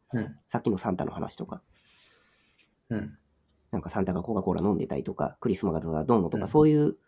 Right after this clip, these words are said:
Speaker 2: そのシーエム打ったりとか、そういう形でしか入手できてないよね。うん。
Speaker 1: うん。
Speaker 2: で、それらっていうのは一体何のためにっていうところがワットで、そのハウ、例えばその、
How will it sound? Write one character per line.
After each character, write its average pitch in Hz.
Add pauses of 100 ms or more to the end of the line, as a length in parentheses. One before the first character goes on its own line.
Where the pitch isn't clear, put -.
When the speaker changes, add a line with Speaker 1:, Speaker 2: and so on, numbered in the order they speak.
(160)
Speaker 2:
そ 123
の 113
シ 131
ー 120
エ 113
ム 117
打 156
っ -
た -
り 98
と 78
か、 104
そ 208
う -
い -
う -
形 196
で 170
し -
か 85
入 139
手 82
で 95
き -
て -
な -
い -
よ -
ね。 - (760)
う -
ん。 - (560)
Speaker 1:
う 120
ん。 - (1160)
Speaker 2:
で、 160
そ -
れ 311
ら 214
っ -
て -
い 131
う 131
の 110
は 101
一 156
体 190
何 113
の 156
た 208
め 190
に 170
っ -
て 143
い -
う 156
と 190
こ 185
ろ 131
が 90
ワ 107
ッ - (500)
ト 92
で、 90 (760)
そ 123
の 101
ハ 165
ウ、 110 (1120)
例 135
え 107
ば 92
そ 117
の、 104